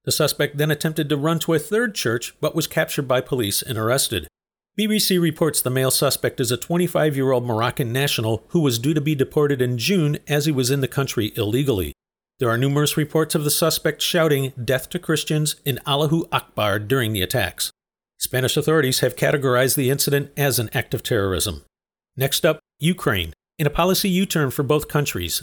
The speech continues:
this week the U S and Germany announced plans to send main battle tanks to Ukrainian forces defending against a Russian invasion.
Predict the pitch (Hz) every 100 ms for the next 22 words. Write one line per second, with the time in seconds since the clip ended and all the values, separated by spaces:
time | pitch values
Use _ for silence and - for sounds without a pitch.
0 | - 139 - 160 160 131 127 151 160 -
1 | 143 120 147 160 160 - 127 135 175 -
2 | 165 147 147 151 - 135 - 127 113 120
3 | 151 139 151 151 123 - 107 - - 117
4 | 104 - 131 131 117 147 147 156 147 131
5 | 131 135 147 143 135 123 131 - 117 104
6 | 104 120 92 90 127 135 87